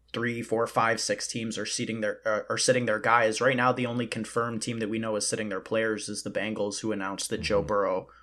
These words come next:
Speaker 1: would not be playing this week. Joe Mixon is also out due to covid.
Speaker 2: Yeah, I, I think the Bengals are just fine with having one home playoff game. <laughs>
Speaker 1: Yeah.
Speaker 2: You,
Speaker 1: They're
Speaker 2: you
Speaker 1: probably
Speaker 2: know,
Speaker 1: happy to
Speaker 2: the
Speaker 1: just be <laughs> in,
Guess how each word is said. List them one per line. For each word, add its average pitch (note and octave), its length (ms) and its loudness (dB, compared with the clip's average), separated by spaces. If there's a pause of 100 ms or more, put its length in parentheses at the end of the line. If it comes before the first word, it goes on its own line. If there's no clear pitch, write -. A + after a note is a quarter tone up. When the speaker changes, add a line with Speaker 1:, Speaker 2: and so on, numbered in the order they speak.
(140)
Speaker 1:
would A2 160 -2
not A#2 180 4
be A2 100 -4
playing G#2 300 -4
this - 180 -6
week. G2 220 -8
Joe A2 140 4
Mixon G#2+ 360 0
is G#2 120 -2
also G2 400 0
out G2+ 320 2 (120)
due G#2 260 -4
to G2 400 -8
covid. G#2+ 560 2
Speaker 2:
Yeah, A2 320 2 (160)
I, G#2+ 120 6
I A#2+ 240 6
think D#3 260 6
the C3+ 100 4
Bengals A#2 360 8
are A2 80 8
just G2 240 2
fine F#2 440 4
with F2 340 -4 (260)
having F2+ 540 6 (260)
one G2 280 6
home F2 240 2
playoff D2+ 420 -2
game. - 420 -10
<laughs> - 80 -20
Speaker 1:
Yeah. - 280 0 (540)
Speaker 2:
You, G#2+ 240 2
Speaker 1:
They're C#3 80 8
Speaker 2:
you G3+ 60 4
Speaker 1:
probably C#3+ 240 12
Speaker 2:
know, C3+ 120 10
Speaker 1:
happy A2+ 160 8
to B2 60 2
Speaker 2:
the A2+ 60 4
Speaker 1:
just - 200 2
be A#2+ 160 4
<laughs> - 40 8
in, E3 180 6